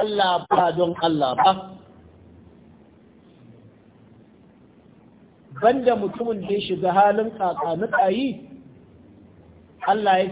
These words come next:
ce an ɗaga masa ƙafa, zai iya cin mushe idan babu abincin da zai ci. In kuma ya ƙi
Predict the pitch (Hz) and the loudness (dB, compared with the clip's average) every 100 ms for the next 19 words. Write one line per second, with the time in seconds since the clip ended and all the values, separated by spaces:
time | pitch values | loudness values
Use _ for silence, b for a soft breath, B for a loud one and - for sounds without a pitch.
0 | 196 202 190 208 214 214 214 196 185 185 | -4 -6 -2 -2 0 0 0 2 2 0
1 | 185 165 - 202 196 185 - - - - | -4 -4 -2 4 4 2 -6 -20 -20 -20
2 | - - - - 131 214 208 214 202 180 | -20 -20 -20 -18 -4 0 0 -2 -4 -2
3 | 214 185 185 233 233 220 190 185 - - | -2 -4 -2 -2 -2 -2 -2 -4 -10 -20
4 | - 170 185 208 208 220 233 240 220 214 | -20 -10 4 4 4 4 6 6 4 -2
5 | 208 - - - 185 180 202 196 226 202 | -4 -12 -12 -2 0 2 0 -2 -4 -2
6 | 175 170 160 - 147 127 - - - - | -4 -4 -6 -8 -12 -14 -18 -20 -20 -20
7 | - - 196 240 240 - 247 247 233 233 | -20 -10 -4 -2 -2 -2 0 2 2 2
8 | - - - 190 226 226 240 | -2 -18 -16 -2 -2 0 -8